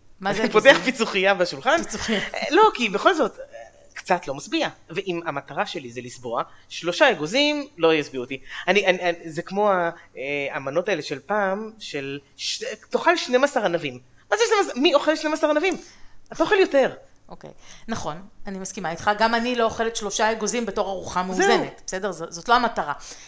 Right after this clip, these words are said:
Speaker 1: המטרה היא שבעצם, אה, זה, זה יכול להיות חלק ממשהו. אם אתה אוכל ארוחת ביניים שאתה רוצה שהיא תהיה מאוזנת, אז אתה יכול לאכול, נגיד את הקוואקר שאמרנו, אליו אפשר להוסיף עוד קצת אגוזים ושקדים. אנחנו יכולים ליוגורט, למשל, רצוי ביו, כמובן, אה, להוסיף אליו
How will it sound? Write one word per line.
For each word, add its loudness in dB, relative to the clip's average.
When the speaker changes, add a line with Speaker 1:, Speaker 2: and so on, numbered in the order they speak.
Speaker 1:
המטרה 2
היא 0
שבעצם, -4
אה, -14
זה, -6
זה -6
יכול -4
להיות 0
חלק -4
ממשהו. -6
אם -6
אתה -6
אוכל -2
ארוחת -4
ביניים -8
שאתה -14
רוצה -12
שהיא -10
תהיה -8
מאוזנת, -6
אז -12
אתה -8
יכול -2
לאכול, 0
נגיד -4
את -4
הקוואקר -2
שאמרנו, -2
אליו 4
אפשר -2
להוסיף -10
עוד -12
קצת -12
אגוזים -12
ושקדים. -12
אנחנו -6
יכולים -4
ליוגורט, 0
למשל, -6
רצוי -8
ביו, -8
כמובן, -8
אה, -12
להוסיף -4
אליו 6